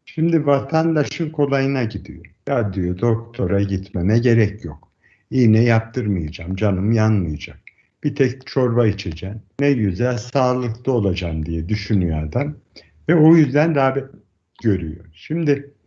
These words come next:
bunlar, e, bir defa mesela genetiğimizi değiştirecekler diyorlar. Ya bin dokuz yüz, şey, iki bin on yedi yılında ilk defa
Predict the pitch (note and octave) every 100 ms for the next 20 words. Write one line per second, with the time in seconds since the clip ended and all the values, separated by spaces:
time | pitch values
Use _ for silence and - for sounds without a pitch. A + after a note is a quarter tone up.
0 | _ _ _ _ _ E3 E3 D#3+ F3 F3
1 | - - B2 C3 C#3 D#3 D3 D3+ D3+ D3+
2 | C#3 C3+ A#2 C#3 C#3 C#3+ C#3+ D3+ D3 D#3
3 | C#3+ D3+ C3 F#2 - - E2+ D#2+ D#2+ D#2
4 | - D#2+ D#2 F2 E2 G2 A#2+ C#3+ C#3 D3+
5 | E3 D3+ - C3+ B2+ A2+ A2 _ - -
6 | C#3+ C3+ A#2 C3 - E3+ E3 C#3 - _
7 | _ - D3+ F3 D#3+ A#2+ G#2 G2 G2 G2+
8 | A2+ D3+ D#3 D#3 - D3 G2+ A2 C3+